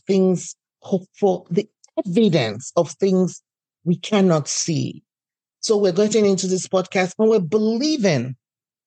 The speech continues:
that those who hear this podcast episode will be blessed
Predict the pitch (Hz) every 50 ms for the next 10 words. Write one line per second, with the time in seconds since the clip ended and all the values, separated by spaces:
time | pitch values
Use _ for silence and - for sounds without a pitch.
0 | _ 147 185 185 180 175 - 160 156 247 262 269 285 262 - - - - 311 262
1 | 247 - - - 247 262 269 254 247 214 190 190 190 180 - - - _ _ _
2 | _ _ _ _ _ - 233 240 247 - _ - 208 185 180 - - - - 180
3 | 180 185 175 - - - 151 131 117 127 - - _ _ _ _ _ _ _ _
4 | _ _ _ _ _ _ 156 165 170 147 160 151 127 - - 147 156 165 156 135
5 | 131 127 - - - - -